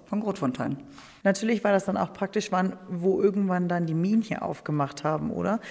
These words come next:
Speaker 2: Dass man dann einfach die Tools auch dafür nutzen konnte.
Speaker 1: Richtig. Also ich denke schon, dass die sehr viel <laughs> Einfluss hatten für die Minen auch,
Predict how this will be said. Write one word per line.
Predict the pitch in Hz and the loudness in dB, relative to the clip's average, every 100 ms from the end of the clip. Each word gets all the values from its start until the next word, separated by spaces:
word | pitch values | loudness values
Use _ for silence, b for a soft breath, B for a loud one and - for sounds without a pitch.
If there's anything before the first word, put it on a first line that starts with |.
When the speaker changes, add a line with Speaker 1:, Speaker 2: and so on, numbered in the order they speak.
| B | B
Speaker 2:
Dass | - 180 | -4 0
man | 180 170 | 2 2
dann | 165 175 | 0 0
einfach | 170 175 180 | -2 -2 -6
die | - 170 | -4 -6
Tools | - 202 196 | -2 0 0
auch | - - | 0 0
dafür | - 208 - 165 | -2 -4 -2 -4
nutzen | 151 151 143 139 | -4 -4 -6 -4
konnte. | 143 131 143 - B B - 180 | -4 -2 -6 -8 B B -6 -2
Speaker 1:
Richtig. | 160 151 143 - | -2 -2 -4 0
Also | 165 | 0
ich | 165 - | 0 4
denke | 170 214 214 | 4 6 2
schon, | - 165 196 | 4 4 4
dass | 185 185 | 2 0
die | 175 | -2
sehr | 147 143 165 | 4 6 6
viel | - 180 | 6 6
<laughs> | 165 | 6
Einfluss | 175 185 - 180 - | 6 2 0 0 2
hatten | 170 180 | 2 2
für | 165 170 | -4 -4
die | 156 | -2
Minen | 160 160 214 285 220 | 0 4 6 6 4
auch, | - 185 214 | -2 0 0